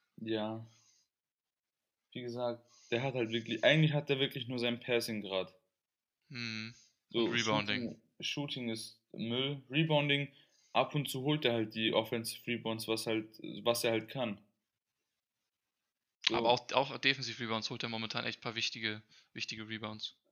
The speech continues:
Speaker 1: Ja, irgendwie, irgendwie muss man ja auf die zehn kommen, ne?
Speaker 2: Ja, aber dieses, das sind auch momentan wertvolle Rebounds, muss ich ehrlich sagen. Weil LeBron als Center, daran sieht man ja, Lakers spielen klein so und irgendwer muss halt rebounden. Und wenn du dann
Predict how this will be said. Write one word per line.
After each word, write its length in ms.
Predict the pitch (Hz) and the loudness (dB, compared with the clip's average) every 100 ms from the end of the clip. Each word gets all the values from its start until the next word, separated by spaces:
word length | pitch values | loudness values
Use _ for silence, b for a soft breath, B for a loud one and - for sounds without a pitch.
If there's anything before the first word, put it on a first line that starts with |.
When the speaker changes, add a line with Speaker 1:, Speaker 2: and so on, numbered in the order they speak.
| _ - | _ -10
Speaker 1:
Ja, 220 | 113 113 - _ _ _ - | -8 -8 -10 _ _ _ -4
irgendwie, 440 | 151 156 151 151 139 | 2 4 4 0 0
irgendwie 280 | 165 165 | 0 2
muss 240 | 160 160 156 | 4 2 2
man 120 | 120 | 0
ja 60 | 113 | -2
auf 140 | 113 | -2
die 140 | 117 | -6
zehn 320 | 117 - 117 113 | -4 0 0 0
kommen, 240 | 113 107 | -4 -4
ne? 280 | 120 156 156 _ _ _ _ B B B - | -4 -6 -8 _ _ _ _ B B B -6
Speaker 2:
Ja, 120 | - | 2
aber 180 | 131 151 | 4 4
dieses, 240 | 147 123 | 2 -4
das 160 | - 139 | -4 -4
sind 80 | 143 | -2
auch 100 | 135 | -4
momentan 400 | 139 127 135 123 | -4 -2 0 6
wertvolle 400 | 131 - 110 87 | 6 6 -2 -4
Rebounds, 340 | 107 107 104 | -4 -4 -6
muss 100 | 110 | -8
ich 120 | 117 | -4
ehrlich 220 | 120 113 - | -2 0 0
sagen. 380 | 113 110 107 - B B B - | 2 2 0 -14 B B B 2
Weil 140 | 110 | 4
LeBron 320 | 110 117 120 | 6 6 6
als 160 | 113 - | 6 4
Center, 240 | 127 123 | 2 4
daran 200 | 110 110 | 4 4
sieht 140 | 117 117 | 0 0
man 100 | 110 | 2
ja, 80 | |
Lakers 280 | 107 107 113 | 4 4 2
spielen 180 | - 110 | -4 -4
klein 320 | - 113 117 | 4 6 6
so 160 | 113 113 | 2 -4
und 220 | 107 - | -4 -4
irgendwer 340 | 117 120 110 | -2 0 0
muss 180 | 113 120 | 0 0
halt 160 | 117 107 | 0 -2
rebounden. 460 | 113 113 110 120 - B B B - | -4 -4 -4 -8 -12 B B B -8
Und 60 | |
wenn 100 | 113 | -2
du 40 | 107 | 2
dann 340 | 107 104 - | 2 0 -10